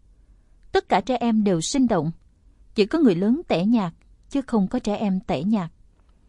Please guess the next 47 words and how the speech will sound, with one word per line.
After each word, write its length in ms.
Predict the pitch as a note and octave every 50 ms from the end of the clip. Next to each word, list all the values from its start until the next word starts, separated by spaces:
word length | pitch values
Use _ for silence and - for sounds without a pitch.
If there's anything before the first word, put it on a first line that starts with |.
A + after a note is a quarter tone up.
| _ _ _ _ -
Và 240 | - G#3 A#3 G#3+ G3+
trẻ 140 | F#3+ - -
con 200 | A#3+ - B3+ A#3
hiếu 220 | A#3 C4 D4+ F4 F#4
động 340 | - G#3+ D#3+ D#3+ E3+ F3+ F#3+
là 140 | G3+ F#3+ F3
lẽ 140 | D#3+ D#3 G#3
đương 280 | A#3 B3+ A#3 A#3 A3+
nhiên. 200 | A#3 A#3+ A#3+ A#3+ A#3 - _ _ _ _ _ _ _ _ _ _ _ _ _ _ _ _ _ _ _ _ _
Thằng 200 | - A#3 G3 D#3+
Tuấn 200 | F3 - A3+ B3 B3+ -
Em 260 | A3+ G#3+ G3+ G3 F3+
cũng 180 | - - G#3
là 100 | A#3 A#3+
một 180 | F#3+ D#3 - -
đứa 240 | F#3+ G#3+ A3 B3 C#4
rất 240 | - F#4 F#4 - -
hiếu 180 | C#4+ D#4 E4+
động 340 | E4+ C4 F#3 D#3 C#3+ E3 F3 -
và 80 | - F#3
cũng 260 | - - E3 F3 G#3+
rất 220 | - E4 - -
mê 240 | C#4+ C4+ C4+ C4+ C4+
trò 180 | A#3+ - F#3+ D#3
chơi 180 | - - A3+
điện 200 | G3+ F#3 E3 E3
tử. 300 | - F#3 D3 C3 E3+ A#3+ - _ _ _ _ _ _ _ _ _ _ - _ _ _ _ -
Nhà 180 | A3 A3 G3+
nó 280 | F#3+ G3 G#3 A#3 D4 F4+ -
không 180 | - D4 B3 A#3
có 140 | - B3+ A#3+
iPad, 340 | A3+ A3 - - C#4 E4+ - _ _ _ - _ - - - - - -
nhưng 320 | - G#3+ A3 G#3 G3+ G3+ G3
có 260 | - - G3+ G#3 A#3 -
cái 100 | C#4+ C#4
laptop 440 | D4+ D4+ - - - D#4 E4+ - -
của 100 | - G#3
ba 180 | G#3 G3+ F#3
nó. 320 | F3+ F#3 F#3+ G3+ A#3 D4 D#4 - - _ _ _ _ _ _ _ _ - _ _ - -
Ba 140 | A#3 A#3+ A#3
nó 240 | A#3 A#3 A#3+ D4 D#4+ -
thì 80 | -
ít 240 | - - D4+ - -
khi 180 | - B3 A#3 G#3+
xài 260 | - - G3+ F3 D3+
máy 180 | E3 G3+ A#3 A#3+ -
tính, 240 | B3 A#3+ D4+ F4